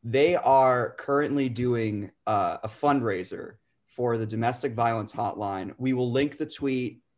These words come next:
uh, in our blurb about the episode. We will also retweet it from the account. Um, if, as long, all you need to do,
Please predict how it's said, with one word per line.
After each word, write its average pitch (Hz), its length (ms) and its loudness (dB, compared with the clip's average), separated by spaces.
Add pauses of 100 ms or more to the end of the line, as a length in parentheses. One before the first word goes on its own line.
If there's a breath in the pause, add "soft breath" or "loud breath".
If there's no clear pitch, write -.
(140)
uh, 98 420 2 (180)
in 123 260 0
our 110 600 0 (180)
blurb 120 360 0
about 110 240 -2
the 110 120 -2
episode. 107 380 -6
We 110 100 -2
will 113 80 2
also 110 300 0
retweet 107 380 -6
it - 80 -10
from 107 140 -6
the 98 100 -6
account. 113 480 -6 (440 soft breath)
Um, 107 580 0
if, 120 280 0
as 120 160 0
long, 147 260 4
all 151 200 4
you 185 160 0
need 185 180 -4
to 185 80 -8
do, 170 440 -2